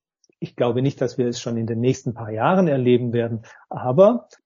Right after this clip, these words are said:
auf mittlere Sicht ist das nicht unrealistisch. Und wenn ich auch schriftstellerische Freiheiten drin habe und natürlich in einem Thriller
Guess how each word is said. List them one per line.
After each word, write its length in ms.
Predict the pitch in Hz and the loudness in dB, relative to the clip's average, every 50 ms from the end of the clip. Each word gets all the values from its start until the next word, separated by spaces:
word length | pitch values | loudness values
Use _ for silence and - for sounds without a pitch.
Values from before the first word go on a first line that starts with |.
| _ _ _ | _ _ _
auf 220 | - 175 165 - - | -8 -6 -4 -2 -2
mittlere 420 | 135 127 - 151 147 143 160 165 | -2 0 2 2 2 4 4 2
Sicht 360 | 143 - - 170 185 - - | 2 2 2 2 2 0 -6
ist 280 | - - 151 143 - - | -14 -14 -14 -12 -10 -10
das 160 | 180 165 - | -10 -4 -2
nicht 240 | 170 170 190 - - | 0 -2 -2 -2 -4
unrealistisch. 920 | 208 202 233 214 147 127 117 113 113 113 113 - - - 117 117 - - _ _ | -2 -2 0 0 0 0 0 -2 -4 -4 -6 -8 -8 -8 -8 -8 -10 -14 _ _
Und 520 | - 151 139 139 135 131 135 139 - - - | 0 2 2 4 4 2 2 0 -2 -6 -2
wenn 200 | 123 120 156 190 | 2 2 4 4
ich 160 | 220 190 - | 4 2 2
auch 240 | - 156 156 156 - - - - _ _ _ _ | 2 2 2 0 -2 -6 -20 -20 _ _ _ _
schriftstellerische 720 | - - 135 127 - - 123 113 113 113 - - 131 117 | -6 -4 -4 -4 -2 -2 -4 -2 -2 -4 -6 -6 -6 -6
Freiheiten 640 | - - - 123 131 156 147 139 135 120 - 131 | -4 -4 0 2 4 4 4 2 0 -2 -2 -2
drin 240 | 117 139 127 170 190 | 0 2 2 2 2
habe 160 | 190 196 190 | 2 0 0
und 180 | - - 151 143 | 0 2 2 2
natürlich 640 | 127 113 113 - - 143 165 160 165 165 160 - - | 2 0 -4 0 4 4 6 8 8 6 6 4 -2
in 100 | 135 127 | -8 -8
einem 220 | 123 117 113 113 | -8 -8 -8 -10
Thriller 480 | 113 - - 135 143 151 156 147 147 | -6 0 4 4 6 6 6 4 2